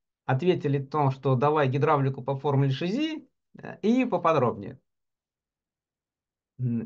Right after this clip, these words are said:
и, э, значит, вот ещё есть ещё тема по береговой линии.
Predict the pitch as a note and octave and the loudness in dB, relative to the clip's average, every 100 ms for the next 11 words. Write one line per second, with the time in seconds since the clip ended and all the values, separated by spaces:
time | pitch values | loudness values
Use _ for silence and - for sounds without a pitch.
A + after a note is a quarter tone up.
0 | - G#3+ B3+ B3+ A3 F3 D#3 C#3+ D3 C3+ | -4 0 4 6 6 4 4 2 0 -2
1 | C3+ - C#3 C#3 - D#3 C3+ - C3 D#3+ | -6 -4 -4 -4 -2 0 0 0 -2 2
2 | C#3+ C3 A#2+ B2+ C3 C#3 D3+ F#3+ C4 B3 | 2 2 0 0 2 2 0 0 0 0
3 | D3+ G2 | 0 -2